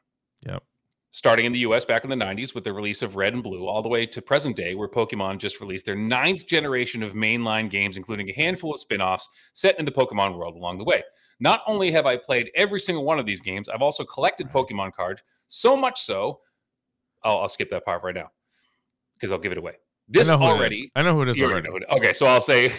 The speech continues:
Speaker 1: It's Shine.
Speaker 2: so much so, I was able to give Keith a bunch of them,
Speaker 1: Yeah.
Speaker 2: um, to bring to his niece and nephews. This is already super dark, dorky, bordering on nerdy, but this is what I didn't know about Chris Scheim. I knew Chris Scheim was, like, a Pokemon expert.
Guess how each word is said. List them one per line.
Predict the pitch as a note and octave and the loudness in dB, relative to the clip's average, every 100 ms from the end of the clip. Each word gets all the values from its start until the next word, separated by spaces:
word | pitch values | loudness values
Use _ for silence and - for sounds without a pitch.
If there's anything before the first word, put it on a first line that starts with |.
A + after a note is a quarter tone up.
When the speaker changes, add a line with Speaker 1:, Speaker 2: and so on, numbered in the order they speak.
| - | -6
Speaker 1:
It's | - B2+ | -6 -2
Shine. | - A3 | 4 4
Speaker 2:
so | D3+ | 4
much | F#3+ G3 - | 4 2 0
so, | G#2+ G#2+ | -2 2
I | B2+ | 4
was | C3 | 2
able | B2+ B2+ C#3 | 4 2 2
to | D3 D#3+ | -2 -4
give | A2+ C#3+ C#3 | 0 0 -2
Keith | A#2+ A2+ | -6 -4
a | G#2+ | -4
bunch | F2 A#2+ E3+ D3+ | -2 0 2 0
of | F#2+ | -4
them, | F2 G2 C3+ - | -4 -6 -8 -8
Speaker 1:
Yeah. | F3 C3+ - | -6 -6 -4
Speaker 2:
um, | A2 G2 G2 | -2 -2 -4
to | - | -8
bring | A2+ G#2 | -4 -4
to | A#2 | -4
his | A2+ | -8
niece | G#2 G2+ | -6 -6
and | A2+ | 0
nephews. | B2 G2 D#2 - _ _ _ - | 0 -2 -10 -20 _ _ _ -2
This | E3 - | -2 -2
is | D3 A#2+ | -8 -4
already | C#3 E3+ F#3 F3 | 2 2 2 0
super | D#3+ E3 C#3+ | -2 -4 -4
dark, | A#2 A2 A2+ B2 | 0 2 0 -6
dorky, | B2 A2+ A#2 F#2+ | -4 -4 -4 -6
bordering | A#2+ D3 F3 | -2 -2 0
on | D3 B2 | 0 0
nerdy, | B2+ F2+ | 0 0
but | |
this | B2+ F#3 | 0 0
is | D#4 | 0
what | C#4 | 0
I | |
didn't | F3+ E3 C#3 | 0 -2 -4
know | A2+ A#2 - - | 0 0 0 -4
about | A#2 G#2+ | -2 -2
Chris | - - | -2 -4
Scheim. | G2+ F#2 | -4 0
I | B2+ | 0
knew | C#3 D3+ G#3 A#3 | 0 -2 -4 -6
Chris | - F3 | -4 -4
Scheim | - C#3+ B2 | 0 2 2
was, | A#2 | 0
like, | G#2 | -6
a | F#2+ | -8
Pokemon | - A#2+ A#2+ G#2+ G2+ - - | -6 -6 -4 -4 -4 -6 -10
expert. | - - - | -10 -12 -18